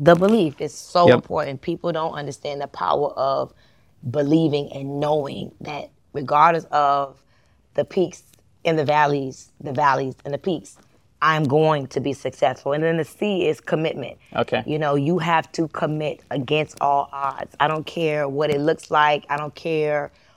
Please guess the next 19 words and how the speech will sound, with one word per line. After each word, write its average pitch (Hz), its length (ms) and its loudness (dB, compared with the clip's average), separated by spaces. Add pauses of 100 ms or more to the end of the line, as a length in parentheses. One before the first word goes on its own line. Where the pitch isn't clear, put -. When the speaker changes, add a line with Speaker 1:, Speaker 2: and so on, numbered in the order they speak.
(180)
Speaker 1:
what 156 160 0
is - 100 -6
coming 160 320 0
up 143 140 -4
against 143 420 -4
you. 151 280 -2 (320)
You 160 280 2
gotta 151 300 2
know 147 380 -2
that 135 380 -6
this 139 220 -6
is 139 100 -4
all 139 160 0
a 143 60 -6
part 135 240 -2
of 127 100 -8
the 127 80 -8
plan. 143 400 -8
Speaker 2:
Yep. - 300 4